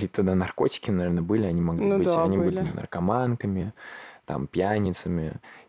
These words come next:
Speaker 1: Просто чтобы денег, типа, заработать, они этим, они это
Speaker 2: Ну, так
Speaker 1: делали.
Speaker 2: они же, ты говоришь, очень много зарабатывали.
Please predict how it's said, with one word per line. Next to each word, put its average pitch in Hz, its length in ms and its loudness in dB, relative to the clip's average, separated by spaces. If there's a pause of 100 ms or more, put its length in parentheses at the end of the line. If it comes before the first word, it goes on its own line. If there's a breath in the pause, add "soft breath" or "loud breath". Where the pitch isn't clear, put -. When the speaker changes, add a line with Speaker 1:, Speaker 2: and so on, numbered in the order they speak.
(140)
Speaker 1:
Просто 92 300 0
чтобы 87 260 -2
денег, 92 400 2
типа, - 260 -6
заработать, 80 600 0
они 82 360 0
этим, 82 340 -2 (260)
они 85 320 0
это - 140 -6
Speaker 2:
Ну, - 120 -2
так - 240 0
Speaker 1:
делали. - 0 -
Speaker 2:
они 202 220 2
же, 190 140 -4
ты 190 200 0
говоришь, 185 400 -2
очень 190 260 -4
много 180 300 -2
зарабатывали. 180 840 -6